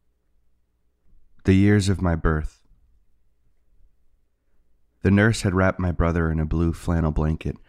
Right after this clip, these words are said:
and was just about to hand him to his mother when she whispered, "Oh God, there's another one." And out I slid, half dead. I then proceeded to die in earnest,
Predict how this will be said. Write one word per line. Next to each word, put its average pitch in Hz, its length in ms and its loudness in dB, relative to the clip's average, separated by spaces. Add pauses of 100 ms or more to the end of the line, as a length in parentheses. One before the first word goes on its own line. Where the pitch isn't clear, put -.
(280)
and 80 100 -2
was 80 140 -2
just - 240 -4
about 78 240 -2
to 78 100 -6
hand 80 260 -4
him 78 180 -4
to - 160 -6
his 76 140 -2
mother 80 320 0
when 73 140 -4
she - 160 -8
whispered, 78 500 -4 (800)
"Oh 78 140 -4
God, 78 360 -2
there's 69 160 -8
another 76 300 -2
one." - 340 -10 (640)
And 73 140 -2
out 85 180 2
I 85 100 0
slid, 82 420 -6 (540)
half - 300 -6
dead. 80 280 -4 (1300)
I 82 120 -2
then 98 200 4
proceeded 90 580 -2
to 85 100 -4
die 78 280 0
in 76 140 -2
earnest, 76 520 -6